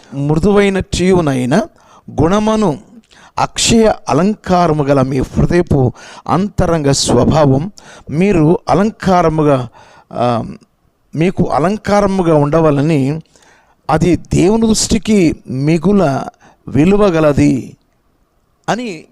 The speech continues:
లేఖనం చెప్తుంది. ప్రియులరా, హృదయ అలంకారంగా మన హృదయం సాధువు, మృదువు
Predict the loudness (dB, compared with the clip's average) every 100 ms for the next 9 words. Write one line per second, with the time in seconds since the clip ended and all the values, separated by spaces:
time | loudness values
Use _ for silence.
0 | -10 -8 -8 -8 -6 -4 -4 -4 -4 -4
1 | -4 -6 -8 -12 _ _ _ -14 -10 -8
2 | -4 -4 -6 _ -6 -6 -10 -10 -6 -4
3 | -6 -8 -8 -8 _ _ _ _ _ -10
4 | -6 -6 -4 0 0 -2 -10 _ _ -12
5 | -10 -2 0 2 0 2 2 0 -4 -14
6 | _ -20 -20 -20 -20 -10 -6 -2 0 2
7 | 0 -2